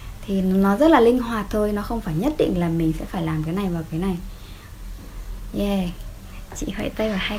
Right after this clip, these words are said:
quá. <laughs> Cảm ơn chị. À, Tuyến bảo là hôm nay em cũng thấy siêu nhạy cảm mà cứ tưởng chỉ gần kinh nguyệt mới như thế. Ồ, hình như là mọi người rất là quan tâm đến, đến, đến, ờ, liên quan. Yeah, chị Nga bảo là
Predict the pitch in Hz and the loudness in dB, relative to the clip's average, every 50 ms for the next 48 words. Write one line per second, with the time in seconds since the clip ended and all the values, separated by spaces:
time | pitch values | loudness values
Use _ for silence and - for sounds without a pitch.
0 | - - 180 170 170 190 233 - - - 220 214 208 262 - - 190 180 180 190 | -6 -4 -2 -2 -2 0 0 0 2 2 4 6 6 6 6 6 4 2 4 2
1 | 202 196 - - - - - - - - - - - - - - - - - - | 2 0 -2 -6 -6 -8 -8 -10 -10 -10 -10 -10 -10 -10 -10 -10 -10 -8 -2 0
2 | 185 185 190 185 - - - - - - 190 185 220 262 240 196 185 175 220 233 | 0 0 0 -2 -8 -12 -14 -6 0 4 4 6 6 6 4 4 2 2 2 0
3 | 240 233 226 226 - - - 254 262 - - 196 180 180 190 196 - - 262 240 | 0 0 0 0 0 0 0 0 0 0 0 2 2 2 2 2 2 2 4 4
4 | 233 226 214 - - 180 165 160 160 170 165 - 180 180 - - 233 185 160 - | 4 2 -2 -2 -2 -2 -2 0 0 0 0 0 -2 -2 0 2 2 2 0 -2
5 | - - 165 165 175 175 170 170 - - 214 214 214 196 185 - 175 170 170 175 | -4 -2 -2 0 2 2 2 2 0 0 2 2 2 2 2 2 0 0 2 2
6 | 185 202 214 214 - - 196 175 180 220 - - - - - - - - - - | 0 0 0 -2 -2 -2 0 0 0 0 -4 -8 -10 -10 -10 -8 -8 -10 -2 6
7 | - 226 240 247 247 226 202 233 233 247 294 311 311 269 247 220 196 208 208 208 | 10 10 10 10 10 8 6 6 8 10 12 12 12 12 10 8 6 8 8 8
8 | 214 285 330 330 285 - - 262 262 262 254 277 269 262 254 226 208 196 202 220 | 10 10 10 10 10 10 10 10 8 10 10 8 10 10 10 8 8 8 8 8
9 | 254 262 220 208 202 202 202 190 202 202 202 208 226 254 285 302 349 349 311 311 | 8 8 10 10 8 8 8 10 10 10 10 8 8 8 10 10 12 10 10 8
10 | 311 311 - - - - - - - 220 240 254 262 254 254 - 262 254 254 247 | 6 2 0 -6 -12 -10 -8 -2 4 8 10 10 10 10 10 10 10 10 10 8
11 | 240 226 - - - - - - - - 185 226 233 233 208 - - 208 226 233 | 6 0 -4 -8 -10 -10 -10 -10 -4 -2 0 2 2 2 0 0 0 0 0 2
12 | 247 247 247 233 214 185 165 165 165 165 | 2 2 2 2 2 2 2 2 0 0